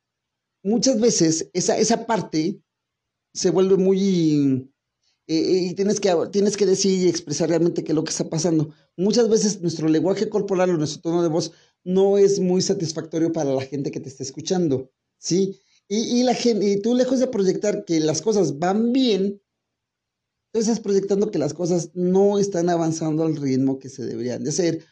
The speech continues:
o que realmente el ritmo de crecimiento es muy, muy, muy lento, o está muy por debajo de lo que se esperaba. Entonces, tú tienes que proyectar esa seguridad desde el momento en que te paras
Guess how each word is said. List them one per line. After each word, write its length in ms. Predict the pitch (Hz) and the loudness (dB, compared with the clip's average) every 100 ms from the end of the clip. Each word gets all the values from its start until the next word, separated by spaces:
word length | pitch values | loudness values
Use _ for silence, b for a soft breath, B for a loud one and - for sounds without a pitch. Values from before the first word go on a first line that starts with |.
| B | B
o 140 | 156 156 | -10 -4
que 120 | 170 | 0
realmente 720 | 175 175 180 180 190 - 165 | 2 2 0 0 0 0 -2
el 180 | 147 156 | -4 -4
ritmo 340 | 156 170 175 | 2 2 2
de 100 | 160 | 0
crecimiento 800 | - 156 190 185 165 147 165 160 B B _ - | -2 -2 0 0 0 0 -4 -6 B B _ -4
es 320 | 165 160 - _ | -2 -2 -8 _
muy, 920 | 175 190 190 190 190 185 180 185 190 - | -6 0 2 4 6 6 6 4 2 -2
muy, 880 | 156 147 151 156 156 151 156 156 - | -2 2 4 4 4 4 2 0 -8
muy 420 | 127 135 143 143 | -4 0 4 4
lento, 760 | 143 151 151 139 139 139 135 - _ - | 4 2 2 0 -2 -2 -2 -8 _ -6
o 100 | 156 | -4
está 320 | 156 170 170 | 0 0 0
muy 400 | 175 180 190 196 | -4 2 4 2
por 160 | 190 165 | 0 0
debajo 400 | 156 139 143 156 | 0 0 -4 -4
de 120 | 147 | -2
lo 100 | 139 | -4
que 100 | 139 | -4
se 80 | 131 | -6
esperaba. 440 | 131 156 170 147 | -6 -2 0 0
Entonces, 380 | 120 147 160 160 B B - | -2 -2 -2 -2 B B -10
tú 120 | 214 | -4
tienes 200 | 269 277 | 0 0
que 80 | 247 | -2
proyectar 560 | 185 160 147 185 - - | -2 -2 0 -4 -6 -4
esa 240 | 226 226 240 | -2 0 0
seguridad 720 | 226 175 151 151 196 202 - - | 2 2 2 4 2 2 -4 -6
desde 400 | 160 156 147 156 | -2 0 0 0
el 100 | 147 | 2
momento 380 | 151 170 160 | 2 2 0
en 100 | 185 | -2
que 80 | - | -2
te 140 | - 120 | -6 -8
paras 560 | 160 160 220 240 - | -2 0 0 0 -6